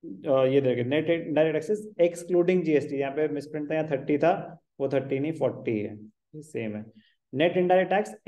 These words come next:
excluding जीएसटी, जीएसटी कितना है? फ़ोर्टी, तो थर्टी प्लस फ़ोर्टी सेवेंटी, तो नाइन थर्टी माइनस सिक्सटी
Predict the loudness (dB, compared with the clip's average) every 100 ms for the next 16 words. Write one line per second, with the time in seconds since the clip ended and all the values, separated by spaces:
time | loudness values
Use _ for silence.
0 | -2 -2 0 4 6 6 2 4 4 4
1 | -4 -8 -10 -18 _ _ _ _ _ _
2 | _ _ _ _ -8 -2 -2 -2 -2 0
3 | 0 2 2 2 0 0 -8 -20 -18 -8
4 | -6 -2 0 0 0 0 0 2 2 0
5 | -6 -14 _ _ _ _ _ _ _ -4
6 | -2 0 -2 -4 -8 -12 -14 -18 _ _
7 | _ _ _ _ _ _ _ _ _ _
8 | _ _ _ _ _ _ _ _ _ _
9 | _ _ _ _ _ _ _ _ _ _
10 | _ _ _ _ _ _ _ _ _ -8
11 | -4 -2 -2 -2 -4 -2 -2 -2 -2 -2
12 | -4 -8 -8 -6